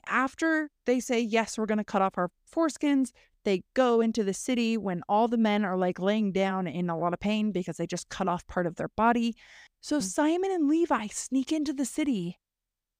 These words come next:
Speaker 1: and kill every single man and get Dinah and drag her back home. So now they have paid for their property of Dinah, the men of Shechem,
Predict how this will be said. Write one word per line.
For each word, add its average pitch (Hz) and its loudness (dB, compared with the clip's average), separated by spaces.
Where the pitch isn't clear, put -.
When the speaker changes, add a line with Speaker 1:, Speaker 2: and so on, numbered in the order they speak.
Speaker 1:
and 226 2
kill 269 4
every 240 2
single 240 2
man 180 0
and 202 0
get 233 2
Dinah 220 2
and 190 -4
drag 202 -2
her 202 2
back 185 -4
home. 180 -4
So 254 2
now 311 4
they 247 2
have 202 0
paid 233 2
for 220 0
their 185 0
property 175 0
of 170 -4
Dinah, 160 -6
the 202 4
men 196 4
of 180 -2
Shechem, 185 -2